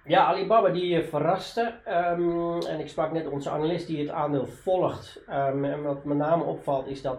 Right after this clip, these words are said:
de e-commerce activiteiten een veel sterkere groei lieten zien dan, eh, dan verwacht. Dat is wel positief, want het geeft ook aan dat die Chinese consument toch wel, eh, blijft besteden.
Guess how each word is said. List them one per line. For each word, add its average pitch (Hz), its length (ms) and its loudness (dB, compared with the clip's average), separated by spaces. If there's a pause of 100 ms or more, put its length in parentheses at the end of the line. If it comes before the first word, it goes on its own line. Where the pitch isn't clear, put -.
de - 260 -12
e-commerce 151 600 0
activiteiten 131 840 -6
een 117 120 -10
veel 117 160 -10
sterkere 165 460 -6
groei 131 260 -6
lieten 127 240 -8
zien 123 220 -8
dan, 117 280 -6
eh, 117 120 -6
dan 113 200 -8
verwacht. 135 520 -4 (240)
Dat 170 100 -20
is - 100 -18
wel 175 120 -2
positief, 175 540 -2
want - 140 -10
het 165 100 -8
geeft 160 260 -4
ook 185 120 -8
aan 165 240 -4
dat 160 140 -4
die 147 100 -10
Chinese 156 340 -6
consument 143 500 -4
toch - 200 -2
wel, 147 400 2 (460)
eh, 143 200 -2
blijft 196 380 2
besteden. 151 520 -4